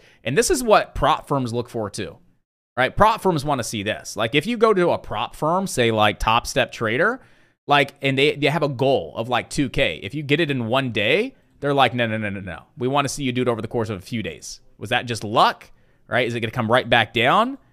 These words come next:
Right? 'Cause they know this. They're a prop firm that's giving you access to their capital. They know that. They want to see this,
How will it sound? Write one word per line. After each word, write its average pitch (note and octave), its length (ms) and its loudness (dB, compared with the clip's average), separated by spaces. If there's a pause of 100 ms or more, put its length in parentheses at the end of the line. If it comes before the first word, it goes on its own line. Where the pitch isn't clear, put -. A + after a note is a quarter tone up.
Right? A#2 160 0
'Cause C#3 120 0
they D#3 120 4
know C3+ 240 4
this. E2 220 -6
They're C#3 120 2
a C3 60 2
prop - 320 0
firm C3 140 -4
that's A#2 240 -6
giving B2+ 200 -8
you B2 120 -6
access A2+ 400 -6
to A#2+ 100 -6
their G2+ 100 -4
capital. G2+ 440 -4
They C#3+ 160 2
know C#3 240 4
that. E2+ 240 -6 (260)
They E3 180 4
want F#3+ 260 2
to C#3 100 -4
see A#2 240 -4
this, - 600 -10